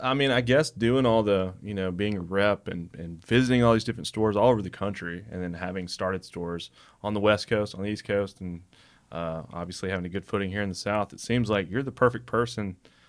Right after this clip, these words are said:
to start a retail space because you kinda know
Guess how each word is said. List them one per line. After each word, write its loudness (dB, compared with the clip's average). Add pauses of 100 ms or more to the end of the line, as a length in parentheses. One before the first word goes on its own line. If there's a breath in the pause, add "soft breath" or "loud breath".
(160 soft breath)
to -18
start 2
a 2
retail -2
space -2
because -12
you -10
kinda -6
know -2